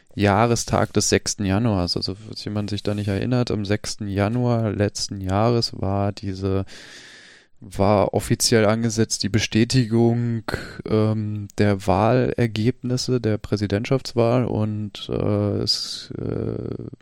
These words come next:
Mister Trump hatte eine große Rede gehalten in der Nähe des Kapitols und hat mehr oder minder seine Anhänger dort aufgefordert, jetzt, äh, für ihre demokratischen Rechte zu kämpfen, für ihren Staat zu kämpfen und sonst was und so und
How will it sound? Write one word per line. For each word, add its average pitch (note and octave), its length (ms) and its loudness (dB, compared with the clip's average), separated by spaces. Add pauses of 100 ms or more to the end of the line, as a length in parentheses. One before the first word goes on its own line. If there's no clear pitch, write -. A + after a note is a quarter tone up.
(120)
Mister - 540 -4
Trump A2+ 400 2
hatte A2 180 0
eine G#2+ 260 -4
große A2 880 0
Rede B2+ 240 4
gehalten A2+ 480 0
in A2 120 -4
der G#2 100 -2
Nähe G#2 220 0
des A2 160 -2
Kapitols A2+ 640 0
und G2+ 120 -4
hat G#2 160 -4
mehr G2 160 0
oder G2 140 0
minder G#2 320 -2
seine G2 260 0 (460)
Anhänger G2+ 400 2
dort G2 240 -2
aufgefordert, G2+ 880 2
jetzt, - 400 0
äh, G2 240 0
für B2 260 2
ihre B2+ 320 4
demokratischen G#2+ 800 0
Rechte F2 400 -2
zu - 140 -4
kämpfen, G#2 640 0
für F#2+ 160 -4
ihren F#2+ 220 -2
Staat - 400 0
zu - 120 -2
kämpfen G2+ 540 -2
und F2+ 160 -6
sonst G2+ 320 -6
was G2 220 -2
und F#2 80 -6
so F#2 120 -6
und F#2 200 -8